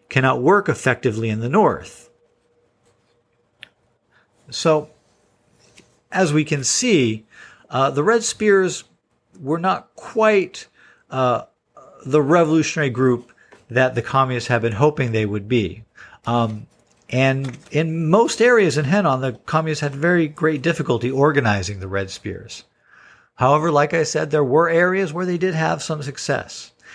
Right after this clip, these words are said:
And so I don't wanna, um, that was already from nineteen twenty-seven, that testimony, and, uh, things will,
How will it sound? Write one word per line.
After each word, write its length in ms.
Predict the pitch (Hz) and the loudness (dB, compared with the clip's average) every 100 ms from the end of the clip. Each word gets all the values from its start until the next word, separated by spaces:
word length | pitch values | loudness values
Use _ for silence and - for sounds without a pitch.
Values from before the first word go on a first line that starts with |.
| - - _ | -20 -20 _
And 400 | 127 127 127 117 | 0 0 0 -4
so 240 | - 139 | 0 4
I 120 | 139 | 4
don't 140 | 160 170 | 2 2
wanna, 220 | 151 139 | 2 0
um, 460 | 123 120 113 107 104 - _ | 0 0 0 -4 -14 -20 _
that 160 | - 147 | 0 4
was 140 | 151 | 4
already 340 | 143 135 143 135 | 4 4 2 0
from 180 | 120 | -6
nineteen 360 | 113 127 - 123 | -6 -6 -6 -10
twenty-seven, 680 | - 113 107 - 160 147 147 | -6 -6 -6 -2 -2 -2 -4
that 200 | 131 - | -4 -4
testimony, 760 | 139 - - 127 135 135 131 | -4 -4 -4 -4 -2 -2 -6
and, 360 | - 104 104 107 | -6 -6 -8 -8
uh, 180 | 104 101 | -8 -8
things 340 | - 131 123 | -6 -6 -4
will, 480 | 110 123 123 120 - | 0 4 4 2 -2